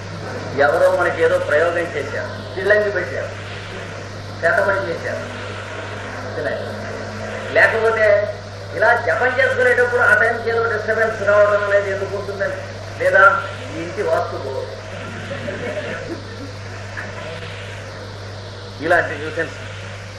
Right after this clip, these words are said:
sensitive to all these things. And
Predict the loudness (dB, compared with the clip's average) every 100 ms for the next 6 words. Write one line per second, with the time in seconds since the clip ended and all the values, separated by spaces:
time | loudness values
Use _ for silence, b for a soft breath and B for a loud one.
0 | -4 -4 -6 -6 -6 -6 -6 -8 -10 -10
1 | -10 -10 0 0 2 -2 -4 -8 -10 -12
2 | -12 -12 -10 -10 -12 -12 -2 0 0